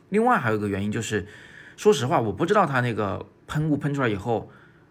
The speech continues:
会往右边喷多远，所以我得往那边稍微多留一点空间，万一那喷雾过去了，是吧？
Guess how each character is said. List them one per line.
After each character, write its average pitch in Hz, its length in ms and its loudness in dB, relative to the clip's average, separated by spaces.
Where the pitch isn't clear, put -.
会 - 160 -4
往 101 160 0
右 127 140 2
边 123 160 -2
喷 147 180 -6
多 165 180 0
远， 107 360 -4
所 120 160 -4
以 135 80 2
我 113 160 -2
得 104 180 -2
往 104 240 -8
那 127 140 -4
边 110 260 -2
稍 131 280 -8
微 143 120 4
多 139 160 0
留 113 140 -2
一 - 40 -6
点 - 120 -12
空 - 180 -8
间， 120 180 -4
万 143 140 -6
一 131 80 -6
那 127 80 -6
喷 127 220 -8
雾 123 60 -8
过 135 180 -4
去 - 140 -10
了， - 100 -12
是 107 80 -10
吧？ 101 160 -10